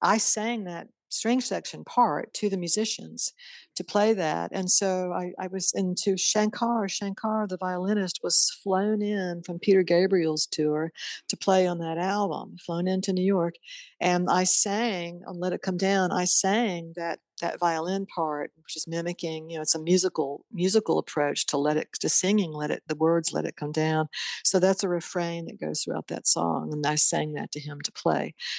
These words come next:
So this, this is the kind of stuff I did on that album with all these,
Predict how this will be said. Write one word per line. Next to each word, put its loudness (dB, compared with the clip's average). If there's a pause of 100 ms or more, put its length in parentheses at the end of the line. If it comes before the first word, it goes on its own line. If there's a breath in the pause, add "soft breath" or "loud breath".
So 4 (160)
this, 0
this 2
is 0
the -2
kind 0
of 0
stuff -2
I -2
did 0
on -4
that -6
album -4
with -10
all 0
these, 0